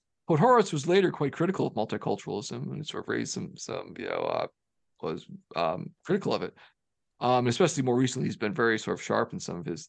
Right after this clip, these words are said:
things he said about it. But in this, he's trying to think, well, okay, what does it mean to come from a different background? And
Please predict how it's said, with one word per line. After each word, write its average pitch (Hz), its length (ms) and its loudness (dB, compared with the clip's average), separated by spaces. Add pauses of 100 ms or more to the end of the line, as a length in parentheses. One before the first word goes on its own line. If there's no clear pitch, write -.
things - 180 -6
he 107 80 -4
said 120 220 -2
about 90 300 -2
it. 95 180 -6
But 117 280 0 (500)
in 196 120 6
this, 240 160 6
he's 202 120 2
trying 185 120 4
to 180 40 6
think, 180 120 4
well, 165 80 6
okay, 147 160 0
what 147 220 0
does 151 140 -2
it 147 80 -2
mean 147 180 0
to 135 60 -2
come 127 200 -2
from - 160 -6
a 143 40 -2
different 120 260 -6
background? 113 600 0
And 104 280 -4